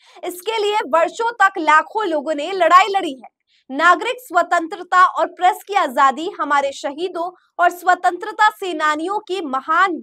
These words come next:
विरासत है। आजाद भारत के इतिहास में कभी कोई सरकार नागरिकों को मिली स्वतंत्रता को कुचलने के बारे में सोच भी नहीं सकती थी। आज एक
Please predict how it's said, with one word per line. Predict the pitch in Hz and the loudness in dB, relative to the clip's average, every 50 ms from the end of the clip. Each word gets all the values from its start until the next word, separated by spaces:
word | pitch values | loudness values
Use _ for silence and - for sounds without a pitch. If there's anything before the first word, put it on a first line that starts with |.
| _ _ | _ _
विरासत | 240 339 370 370 370 370 370 427 381 - _ | -6 2 6 6 6 6 4 2 0 0 _
है। | 247 - _ _ _ _ _ _ _ _ _ _ _ _ _ | -20 -20 _ _ _ _ _ _ _ _ _ _ _ _ _
आजाद | - 311 330 285 403 403 427 427 | 2 2 4 6 8 8 8 8
भारत | 330 330 370 359 359 392 381 _ | 6 4 2 4 4 2 -2 _
के | - 381 | -8 -8
इतिहास | 370 - 359 330 285 330 349 381 392 381 - | -8 -8 -8 -2 4 6 6 6 4 2 -12
में | 240 _ _ _ _ _ _ _ | -20 _ _ _ _ _ _ _
कभी | 359 359 349 427 523 | 2 2 4 4 0
कोई | - - 453 453 | 0 0 -6 -6
सरकार | 415 - 381 339 339 359 359 349 370 392 | 0 0 0 0 2 4 6 8 8 6
नागरिकों | 349 320 320 311 302 277 320 339 330 - 403 403 | 6 2 0 0 0 0 -4 -10 -6 -6 -6 -4
को | - 392 | -4 -6
मिली | 320 294 302 339 370 | -6 -6 -6 -6 -8
स्वतंत्रता | 359 - - 302 302 302 311 302 294 277 - 311 302 - 392 381 381 | -8 -6 -4 -4 -4 -2 -2 -6 -6 -6 -12 -16 -2 2 4 4 4
को | 381 370 359 | 4 -2 -6
कुचलने | 359 339 330 - - - 262 311 320 370 370 | -6 -6 -12 -8 -4 -6 -4 -4 -4 -8 -6
के | 311 - | -6 -8
बारे | 302 240 277 262 254 262 269 | -2 0 2 2 2 0 -4
में | 269 277 320 | -6 -10 -12
सोच | 359 _ _ - 320 339 359 349 - - | -12 _ _ -10 -10 -10 -10 -12 -8 -8
भी | 359 370 | -6 -6
नहीं | 359 381 392 | -4 -8 -8
सकती | 370 - 370 370 - _ 370 302 | -4 -4 -6 -6 -4 _ -10 -10
थी। | - - 202 - _ _ _ _ _ _ _ _ _ _ _ _ _ _ _ - | -10 -16 -20 -20 _ _ _ _ _ _ _ _ _ _ _ _ _ _ _ 2
आज | 311 330 330 311 339 349 359 - - - _ _ _ _ | 4 6 6 6 4 2 -2 -8 -16 -18 _ _ _ _
एक | - 370 415 440 440 | -10 -6 -6 -6 -8